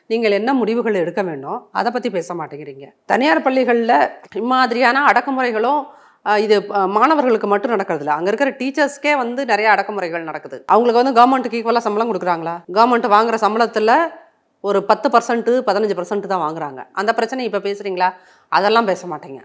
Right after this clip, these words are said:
ஆனா அதை விட்டுட்டு இந்த சர்டிஃபிகேட் எரிஞ்சு போச்சு, சர்டிஃபிகேட் எரிஞ்சு போச்சுங்கிறது, அ, இது உண்மையிலுமே வந்து அவர் வந்து, அ, பள்ளி கல்வித்துறை அமைச்சர் வந்து உதயநிதியோட ரசிகர் மன்ற, ஆல் இந்தியா ரசிகர் மன்ற தலைவராக இருக்கிற தான் அவர் வந்து கேப்பபிளான ஒரு ஆள் போல இருக்கு.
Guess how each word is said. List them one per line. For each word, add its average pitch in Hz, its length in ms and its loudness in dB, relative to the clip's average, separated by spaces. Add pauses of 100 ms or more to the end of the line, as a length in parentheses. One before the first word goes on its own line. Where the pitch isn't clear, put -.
(140)
ஆனா 294 180 4
அதை 277 180 6
விட்டுட்டு 233 380 0
இந்த 240 200 -4
சர்டிஃபிகேட் 269 380 0
எரிஞ்சு 202 180 -2
போச்சு, 185 300 -4
சர்டிஃபிகேட் 226 360 -2
எரிஞ்சு 208 180 -4
போச்சுங்கிறது, 220 720 -6 (320)
அ, 190 280 2
இது 247 300 0
உண்மையிலுமே 311 520 4
வந்து 262 500 2
அவர் 208 180 4
வந்து, 226 420 0 (260)
அ, 202 80 2
பள்ளி 233 260 2
கல்வித்துறை 214 420 0
அமைச்சர் 220 400 0
வந்து 185 280 0 (600)
உதயநிதியோட 220 520 4
ரசிகர் 220 340 -2
மன்ற, 185 180 0
ஆல் 196 120 4
இந்தியா 185 200 0
ரசிகர் 196 320 -2
மன்ற 190 200 -2
தலைவராக 180 440 0
இருக்கிற 160 240 -6 (240)
தான் 170 340 0
அவர் 185 140 2
வந்து 165 440 -4 (300)
கேப்பபிளான 196 440 4
ஒரு 185 140 2
ஆள் 175 180 2
போல 156 180 -4
இருக்கு. - 360 -18